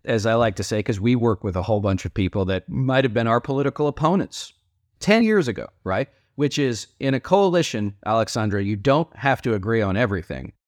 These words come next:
You just have to agree on one thing. And even with all of that, right, it can be very difficult. Everybody's like,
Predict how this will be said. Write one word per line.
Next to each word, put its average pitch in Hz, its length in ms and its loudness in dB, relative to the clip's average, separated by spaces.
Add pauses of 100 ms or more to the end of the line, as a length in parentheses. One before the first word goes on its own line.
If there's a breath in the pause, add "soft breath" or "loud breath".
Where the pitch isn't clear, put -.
(180)
You 110 120 0
just 147 260 2
have 123 200 2
to 107 100 -2
agree 98 220 -2
on 87 340 -4
one 127 380 2
thing. - 220 -10 (500)
And 101 420 -4
even 160 420 2
with 117 160 0
all 147 320 4
of 107 140 0
that, 113 400 0
right, 107 240 0
it 101 120 -2
can 107 120 0
be 92 120 -2
very 131 340 2
difficult. 107 520 -4
Everybody's 110 520 -4
like, 92 180 -8